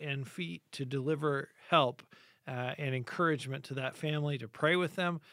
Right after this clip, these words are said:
uh, to let them know that the body of Christ had not forgotten them. So, uh, I really appreciate his ministry and his work, and, uh, but it's, it's not coming without a cost. And Matthew, share with us,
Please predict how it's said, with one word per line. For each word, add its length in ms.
uh, 140
to 120
let 280
them 180
know 180
that 180
the 60
body 300
of 140
Christ 460
had 120
not 240
forgotten 460
them. 240
So, 380
uh, 200
I 240
really 480
appreciate 500
his 240
ministry 640
and 120
his 180
work, 480
and, 400
uh, 220
but 260
it's, 360
it's 380
not 240
coming 360
without 340
a 60
cost. 600
And 500
Matthew, 480
share 320
with 180
us, 360